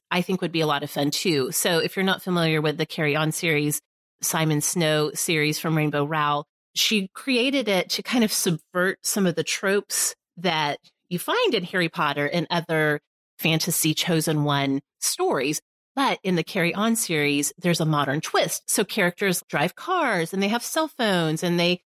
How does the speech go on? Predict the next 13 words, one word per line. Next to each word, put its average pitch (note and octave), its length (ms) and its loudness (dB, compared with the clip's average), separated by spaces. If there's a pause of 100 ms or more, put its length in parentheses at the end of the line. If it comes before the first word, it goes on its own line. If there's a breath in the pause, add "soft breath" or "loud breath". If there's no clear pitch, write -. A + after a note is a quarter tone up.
(260)
watch B3+ 200 0
T D4+ 120 -2
V. C4 500 2 (360)
And F#3+ 280 0
so F#3 220 0
Simon G#3 320 -2
Snow G3 160 -2
has E3+ 200 0
a F3 40 -18
best D#3 220 0
friend D3+ 180 2
named D3 240 2
Penny, C#4 480 0